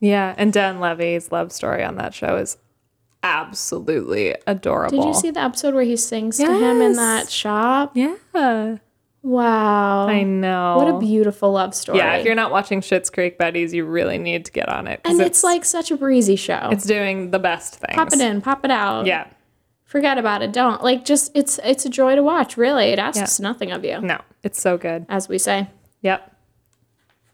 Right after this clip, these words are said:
Speaker 2: Too good. Um, did you see Forever on Amazon with
Speaker 1: I did.
Speaker 2: Maya Rudolph and Fred Armisen?
Speaker 1: Yeah.
Speaker 2: What a strange show.
Speaker 1: I love it. I love that it's complicating the whole idea of, like, do you really wanna go to heaven and be with that person forever?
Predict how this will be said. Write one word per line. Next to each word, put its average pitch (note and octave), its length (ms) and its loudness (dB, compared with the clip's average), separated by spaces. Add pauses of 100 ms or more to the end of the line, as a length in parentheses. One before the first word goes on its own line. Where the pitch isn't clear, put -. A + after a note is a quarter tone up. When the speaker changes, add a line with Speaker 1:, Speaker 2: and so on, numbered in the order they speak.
(360)
Speaker 2:
Too D4+ 200 -4
good. A#3 320 2 (1080)
Um, C4+ 180 4
did B3+ 160 0
you C#4+ 80 4
see F4 180 2
Forever A3 480 2
on G3 240 0
Amazon G3 460 -2
with G3 100 0
Speaker 1:
I G#3+ 60 0 (160)
did. G#3+ 300 2
Speaker 2:
Maya G#3 720 2 (280)
Rudolph G#3 560 -6
and G3 200 -8
Fred G3+ 380 -8 (220)
Armisen? A3 540 -4
Speaker 1:
Yeah. G#3 640 0 (400)
Speaker 2:
What B3+ 140 -4
a - 20 -12
strange G3 420 -2
show. E4 220 -10 (160)
Speaker 1:
I G3+ 60 2
love G3 260 2
it. F3+ 200 2
I G3 60 2
love G#3 160 2
that A#3+ 140 4
it's A#3+ 100 2
complicating G3 560 0
the F#3 80 -4
whole F3+ 160 0
idea F3 380 2
of, F3 80 -2
like, F3+ 140 -2
do D4+ 100 2
you F4+ 80 2
really F#4+ 200 4
wanna F#4 240 2
go F4 160 6
to F4 120 2
heaven E4+ 280 0
and E4 120 0
be D#4 120 2
with D#4 120 0
that D4 180 0
person D4+ 320 -2
forever? C#4 600 2